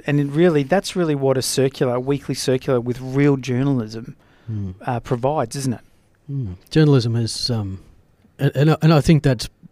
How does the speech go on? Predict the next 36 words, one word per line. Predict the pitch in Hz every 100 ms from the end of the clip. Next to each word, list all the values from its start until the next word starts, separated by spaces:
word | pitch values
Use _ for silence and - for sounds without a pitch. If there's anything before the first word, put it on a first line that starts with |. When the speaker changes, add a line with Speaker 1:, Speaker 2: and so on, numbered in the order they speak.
| - -
Speaker 2:
where | 151 143 147
we're | 123
at. | 123 143
We're | 120
talking | 120 143 131
about | 120 123 120
the |
code | - 127 156 147
today | 143 104 80 78 143 139 - _ -
and | 127 120 120 110
the | 120 135
impact | 135 127 113
that | 117 -
the |
code's | - 120 113 107 -
having | 117 117 110
on | 117 110 104 _ -
journalism | 123 147 143 95 107
or | 104
could | - 139
have | 123 110 101
on | 104
journalism. | 104 120 135 117 92 80 -
Speaker 1:
Hmm. | 131 127 - - -
Speaker 2:
And | 123
that's | 185 -
the | 135
reason | 185 226 -
for | 90
it, | - _ _
is | 127
because | - 147 143
journalism | 117 143 190 170 151
is | 143
not | 151 156
cheap. | 175 156